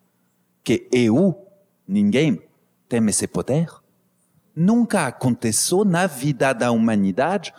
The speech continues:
ouvir de mim. Eu sou um francês de uma cidade de três mil pessoas.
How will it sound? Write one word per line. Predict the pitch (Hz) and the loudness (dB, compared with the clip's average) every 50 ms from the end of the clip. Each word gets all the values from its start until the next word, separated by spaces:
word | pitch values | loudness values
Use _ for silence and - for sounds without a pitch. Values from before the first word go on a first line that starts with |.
| - - - _ _ _ _ | -20 -20 -20 _ _ _ _
ouvir | - 175 143 107 110 123 160 180 - _ _ _ _ _ | -2 -2 0 0 0 0 -2 -2 -4 _ _ _ _ _
de | - 139 147 | 0 2 2
mim. | 160 180 226 254 262 226 - - _ _ _ _ _ _ _ _ _ _ _ _ _ _ _ _ _ _ _ _ _ _ _ - | 4 4 4 4 2 2 0 -4 _ _ _ _ _ _ _ _ _ _ _ _ _ _ _ _ _ _ _ _ _ _ _ -2
Eu | 143 156 175 202 233 240 | 0 0 2 2 2 0
sou | - - - 202 180 165 | -2 0 0 0 0 0
um | 165 | -2
francês | - - 139 139 123 113 - - 170 180 180 170 - - - - - _ _ _ _ _ _ _ | -2 -2 -2 -2 -2 -2 -2 -2 -2 -2 0 -2 -4 -6 -8 -12 -18 _ _ _ _ _ _ _
de | - 147 | -2 0
uma | 156 156 147 | 2 2 2
cidade | 139 - 156 131 170 180 - - | 0 0 0 0 0 0 0 0
de | 196 | -2
três | 185 - - 190 170 196 214 202 - - - | -2 -2 -2 0 0 2 0 0 0 -4 -4
mil | - 151 156 151 143 131 | -2 0 0 0 0 -2
pessoas. | - - 123 107 - - - 104 95 90 90 80 71 69 - - - | -4 -6 -6 -6 -4 -4 -4 -2 -2 -2 -2 -4 -6 -8 -10 -14 -20